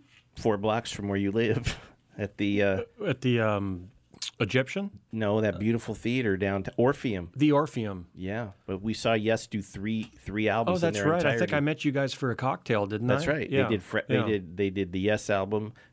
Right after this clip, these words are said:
Speaker 1: Going for the One, and, uh, Close to the Edge.
Speaker 2: You know, all those old burlesque theaters downtown are being now, um, redone as, like, uh, commerce spaces. Like, Urban Outfitter just took over the Rialto,
Speaker 1: Mm-hmm.
Speaker 2: but they kept the theater, the shell of the theater. It's pretty interesting.
Speaker 1: Mm-hmm.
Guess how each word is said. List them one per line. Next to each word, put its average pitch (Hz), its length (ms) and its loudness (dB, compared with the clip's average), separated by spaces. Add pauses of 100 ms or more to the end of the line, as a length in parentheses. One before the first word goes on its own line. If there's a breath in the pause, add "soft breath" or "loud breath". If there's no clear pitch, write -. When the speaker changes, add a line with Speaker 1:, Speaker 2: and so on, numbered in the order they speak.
Speaker 1:
Going 101 200 2
for 104 140 -4
the 95 100 0
One, 95 380 0 (320 loud breath)
and, 90 500 0
uh, 85 180 2
Close - 300 -2
to - 100 -16
the 78 200 0
Edge. 71 260 -4
Speaker 2:
You 139 100 4
know, 135 120 4
all 170 180 2
those 185 240 0
old 135 260 0
burlesque 120 460 0
theaters 101 380 -2
downtown 110 560 0
are 104 80 2
being 104 360 2
now, 101 500 2
um, 95 520 -2 (100)
redone 107 680 0
as, 107 320 -2 (300)
like, 107 340 0
uh, 92 400 -2 (1400 loud breath)
commerce 127 400 0
spaces. 87 640 -8 (320)
Like, 104 160 -4
Urban 110 280 0
Outfitter 104 420 -2
just 101 220 -6
took 110 160 -4
over 107 180 0
the 101 100 -4
Rialto, 98 680 -2
Speaker 1:
Mm-hmm. 92 220 0
Speaker 2:
but 113 100 4
they 107 120 0
kept - 260 0
the 98 80 -8
theater, 104 400 0
the 87 100 -6
shell 101 300 -2
of 90 100 -8
the 82 80 -10
theater. 107 320 -2
It's 87 140 -8
pretty 127 200 0
interesting. 87 560 -6
Speaker 1:
Mm-hmm. 92 340 0